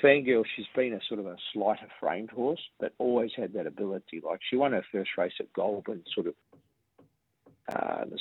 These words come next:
spring as a three-year-old. She won the Carbine Club and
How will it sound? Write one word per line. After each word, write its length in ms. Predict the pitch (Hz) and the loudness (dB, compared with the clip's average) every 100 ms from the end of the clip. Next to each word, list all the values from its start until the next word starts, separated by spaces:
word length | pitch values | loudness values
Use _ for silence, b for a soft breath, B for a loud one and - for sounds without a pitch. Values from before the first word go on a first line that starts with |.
| - | -8
spring 280 | - 110 101 | 0 0 0
as 120 | 95 | -4
a 80 | 92 - | -6 0
three-year-old. 540 | 110 104 110 110 110 - | 6 6 6 6 4 0
She 80 | 101 | -2
won 360 | 87 104 92 87 | 0 0 -2 -6
the 80 | |
Carbine 560 | - - 101 95 98 90 | -2 4 6 6 2 0
Club 400 | - 107 95 - | 4 6 6 4
and 220 | 90 90 | -4 -6